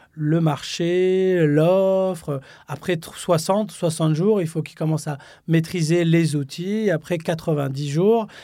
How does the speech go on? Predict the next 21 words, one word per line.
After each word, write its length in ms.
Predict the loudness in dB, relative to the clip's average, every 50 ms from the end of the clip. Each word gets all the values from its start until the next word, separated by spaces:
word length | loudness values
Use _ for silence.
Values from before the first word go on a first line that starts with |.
| -20 -20 -16
il 100 | -14 -14
faut 180 | -10 -6 -6 -6
qu'ils 240 | -6 -6 -6 -4 -2
aient, 220 | -2 0 0 0
euh, 100 | 0 0
maîtrisé 500 | 0 0 -2 -2 -2 -6 -4 -2 0 0
aussi 340 | 0 -2 -4 -4 -6 -6 -4
le 120 | -4 -4
process 380 | -4 -4 -4 -4 -2 -2 -2 0
de 100 | 0 0
vente. 340 | 0 -2 -4 -10 -16 -20 _ _ _ -10
Voilà. 160 | -10 -10 -10 -10 -16 -20 -20 -20 -20 _ -6
Donc, 180 | -6 -6 -4
cette 260 | -4 -2 -2 -2 -2 -2
partie 580 | -4 -4 -4 -6 -10 -8 -4 -2 -2 -2 -4 -6 -14 -20 _ _ -6
aujourd'hui, 680 | -2 -2 0 0 0 -2 -2 -4 -4 -6 -6 -8 -10 -12 -14 _ _
training, 720 | -10 -4 0 0 0 2 2 0 0 0 0 0 -2 -4 -8 -12 _ _ _ _ _
entraînement, 840 | -2 -2 -2 -2 -2 0 0 0 0 0 0 0 0 0 -2 -4 -6 -10 -20 _ _ _ _
formation 1000 | -12 -4 0 0 0 2 2 0 0 0 -2 -4 -4 -4 -2 -2 -2 -4 -8 -10 _ _ -10
des 200 | -6 -2 -2 -2
commerciaux, 760 | -2 -2 -4 -2 -2 -4 -4 -6 -4 -4 -2 -2 -2 -4 -6